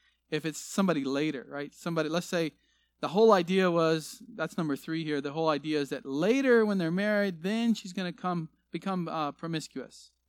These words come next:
How would he even pick her out? How would he even know what she looks like? He's going to a place where he knows there's prostitutes, and he's choosing one to marry, or the one that God is directing him to. She's already like that. Why? Because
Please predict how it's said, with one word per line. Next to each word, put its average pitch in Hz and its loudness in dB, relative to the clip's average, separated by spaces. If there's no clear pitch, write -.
How 185 -6
would 190 -4
he 180 -4
even 175 -4
pick - -12
her 147 -6
out? 156 -8
How 160 -8
would 165 -8
he 165 -6
even 156 -6
know 151 -4
what 151 -8
she - -14
looks 143 -12
like? - -16
He's 170 -6
going 175 0
to 165 -2
a 147 -2
place 165 -4
where 143 -4
he 165 0
knows 170 2
there's 151 -8
prostitutes, 147 -6
and 135 -8
he's 147 -6
choosing 151 -6
one 139 -4
to - -12
marry, 127 -8
or 135 -4
the 143 0
one 147 0
that 120 -4
God 135 -2
is 123 -8
directing 135 -4
him 123 -8
to. 117 -18
She's 151 -12
already 170 0
like 139 -2
that. 123 -10
Why? 175 0
Because 156 0